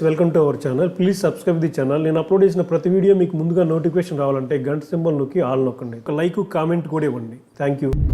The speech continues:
Hi guys, ఈరోజు నేను మెహదీపట్నం నుంచి బేగం బజార్ వెళ్తున్నాను. అక్కడి నుంచి చార్మినార్ వెళ్తా. ఇప్పుడు మనం మెహదీపట్నం నుంచి బేగం బజార్ వెళ్ళే రోడ్లో ఉన్నాం.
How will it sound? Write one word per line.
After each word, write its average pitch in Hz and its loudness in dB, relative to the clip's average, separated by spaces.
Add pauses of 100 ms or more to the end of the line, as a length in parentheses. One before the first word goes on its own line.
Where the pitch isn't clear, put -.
(540)
Hi 139 2
guys, 175 2 (920)
ఈరోజు 180 2
నేను 185 4
మెహదీపట్నం 170 0
నుంచి 156 -4
బేగం 151 2
బజార్ 143 2
వెళ్తున్నాను. 117 -6 (200)
అక్కడి 147 -6
నుంచి 143 -6 (140)
చార్మినార్ 131 -2
వెళ్తా. 113 -10 (1040)
ఇప్పుడు 135 -6
మనం 143 0
మెహదీపట్నం 156 0
నుంచి 151 -4 (720)
బేగం 139 0
బజార్ 143 0
వెళ్ళే 135 0
రోడ్లో 131 0
ఉన్నాం. 113 -6